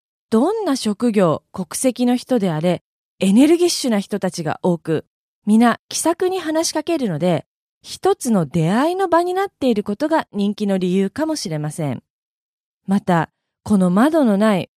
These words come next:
不思議とも言える空間に入ると、時間の感覚がなくなるのも魅力の一つだと言えます。気がつけば朝だった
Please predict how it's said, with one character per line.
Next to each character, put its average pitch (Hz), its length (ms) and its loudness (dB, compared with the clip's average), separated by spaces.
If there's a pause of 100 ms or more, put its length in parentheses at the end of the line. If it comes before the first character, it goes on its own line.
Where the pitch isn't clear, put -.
不 - 100 -16
思 294 200 -4
議 349 100 2
と 370 160 0
も 339 120 4
言 202 160 4
え 190 60 2
る 180 120 -2
空 202 240 0
間 196 200 2
に 190 120 2
入 196 240 2
る 160 100 -4
と、 180 300 2 (480)
時 190 160 -2
間 349 340 0
の 381 120 0
感 302 340 -2
覚 339 260 -2
が 330 140 2
な 302 160 -2
く 320 120 -2
な 339 140 4
る 349 160 2
の 240 100 2
も 233 360 2
魅 190 140 0
力 233 260 0
の 240 100 2
一 247 240 -2
つ - 100 -12
だ 220 140 -2
と - 260 -4
言 143 100 -4
え 139 80 -2
ま 127 180 -4
す。 - 200 -16 (540)
気 220 180 -6
が 294 140 0
つ - 140 -6
け 349 100 4
ば 254 160 2
朝 349 180 0
だ 349 100 6
っ 302 60 2
た 202 380 0